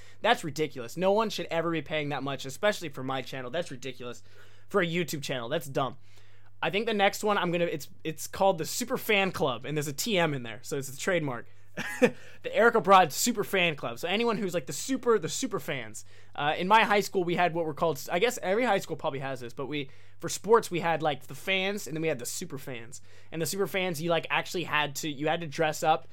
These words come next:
uh, you know, completely decked out in the gear, and you were allowed in the super fans section. So I guess anyone who, uh, donates three dollars or more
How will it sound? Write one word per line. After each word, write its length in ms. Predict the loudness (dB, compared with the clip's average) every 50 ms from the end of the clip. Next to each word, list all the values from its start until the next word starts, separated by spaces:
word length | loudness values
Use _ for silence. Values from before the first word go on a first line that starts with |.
| -12 -12 -12 -12 -10 -4 0
uh, 220 | 2 2 4 2 0 -2 -8 -12 -8 -4
you 140 | -2 -2
know, 220 | -2 -2 -2 -4 -8 -10 -10 -10
completely 440 | -8 -8 -4 -4 -2 -2 0 0
decked 260 | 2 2 2 4 4 6
out 160 | 6 6 4
in 80 | 2
the 60 | -2 -4
gear, 440 | -2 -2 0 2 4 4 4 2 0 -6 -12 -10 -6
and 140 | -4 -2 0
you 80 | 2
were 60 | 2
allowed 280 | 6 8 8 10 8 8
in 80 | 6 4
the 60 | -2
super 240 | -4 -4 -4 -2 -2
fans 320 | -2 -2 -2 -2 -2 -2
section. 420 | -4 -4 -4 -4 -6 -8 -10 -10
So 380 | -4 0 2 2 4 2 2 0 -4 -12 -12 -6 -2
I 80 | 2
guess 160 | 2 4 4 4
anyone 420 | 4 4 4 4 4 4 4 2
who, 280 | 2 2 4 4 6 6
uh, 220 | 6 6 6 4
donates 460 | 4 4 2 2 2 0 -2 -4 -8 -8 -10 -12 -12 -12 -12 -12 -12 -14 -14 -14
three 320 | -10 -6 -4 0 2 6
dollars 340 | 10 10 10 10 10 8 6
or 80 | 4 2
more 340 | 2 0 0 0 0 -2